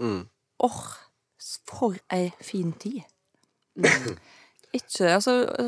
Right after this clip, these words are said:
Speaker 2: passelig seriøst og, og passelig dumt på samme tid. Og ingenting av det vi skrev ble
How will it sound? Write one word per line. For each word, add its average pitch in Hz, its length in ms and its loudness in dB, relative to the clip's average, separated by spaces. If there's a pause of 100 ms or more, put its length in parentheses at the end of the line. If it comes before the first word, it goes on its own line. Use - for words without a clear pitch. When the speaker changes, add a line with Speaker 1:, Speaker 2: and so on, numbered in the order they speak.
(360)
Speaker 2:
passelig 180 1000 4 (180)
seriøst - 1160 2
og, 151 640 4 (800)
og 156 340 0 (320)
passelig 147 440 0
dumt - 360 -2
på 190 100 -6
samme 175 220 2
tid. 190 240 -2 (880)
Og - 80 0
ingenting 170 360 6
av 160 80 6
det 160 100 8
vi 143 80 6
skrev 147 300 4
ble 135 180 2